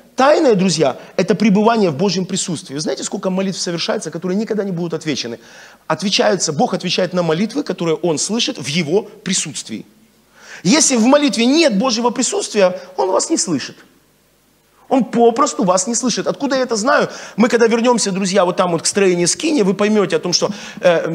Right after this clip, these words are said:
э, э, светильни-, о, не светильник, а этот, эм, жертвенник, на котором воскурение, жертвенник воскурения, на котором возносились, там фимиамы вместе с фимиамом, написано, "Возносились молитвы всех святых".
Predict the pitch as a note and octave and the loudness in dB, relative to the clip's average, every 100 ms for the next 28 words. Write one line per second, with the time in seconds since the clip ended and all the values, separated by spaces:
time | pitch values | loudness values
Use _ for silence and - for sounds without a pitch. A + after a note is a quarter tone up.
0 | D#3 D3+ D3+ D3 D3 - E3+ - - G3 | -2 0 2 2 0 2 2 2 0 0
1 | C4+ A#3+ F#3 D#3+ E3 E3+ G3 G3 A3 E3+ | 0 2 2 2 0 -2 -6 -4 -4 0
2 | F3 E3+ - - - - D3+ D3+ D3+ C#3+ | -2 -2 -6 -16 -10 -2 0 2 0 0
3 | C#3 C3+ C3 A#2+ C3+ - C4+ F3+ F#3 E3 | -2 -4 -6 -6 -2 4 4 2 -2 -2
4 | F#3 F#3 G#3 G#3 F3 G3 - G#3+ D4 B3 | -4 -4 0 0 0 -2 0 0 2 0
5 | D3+ A3+ A3+ F3+ E3+ F#3 - A3 G3+ D3+ | 0 0 0 -4 -4 -4 -2 0 2 2
6 | B2+ - - - G#3 - C4 A3+ F3+ A#3 | -2 -6 -6 0 0 2 2 4 2 0
7 | G3+ A#3+ - C#4 C4 F#3+ C#3+ F#3 E3+ A3 | 0 0 -2 0 0 0 0 -2 -2 -2
8 | A3+ B3+ A3 F#3 G#3 F#3+ - A3 A3 G#3 | 2 2 2 0 -4 -6 -6 -2 2 2
9 | F3+ C#3+ - - G#3 G#3 A3+ F#3+ F3+ F#3 | 0 -4 -10 -8 -4 -2 -2 0 -2 0
10 | G3+ B3 G#3 F#3+ G#3+ G3+ F3+ - G3 F3 | -2 0 0 0 -2 -2 -4 -4 -4 -6
11 | F#3 D4+ | -4 -4